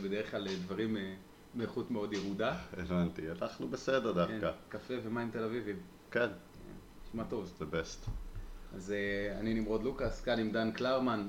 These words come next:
Speaker 1: לא הקלטנו פרק רק שלנו די הרבה זמן.
Speaker 2: די הרבה זמן,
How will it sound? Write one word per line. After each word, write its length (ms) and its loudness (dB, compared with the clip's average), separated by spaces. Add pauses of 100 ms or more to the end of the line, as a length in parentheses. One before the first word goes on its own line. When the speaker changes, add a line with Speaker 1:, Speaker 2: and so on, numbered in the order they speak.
Speaker 1:
לא 160 0
הקלטנו 600 0
פרק 300 0
רק 200 2
שלנו 400 0
די 180 2
הרבה 240 4
זמן. 320 0 (200)
Speaker 2:
די 80 2
הרבה 280 4
זמן, 480 4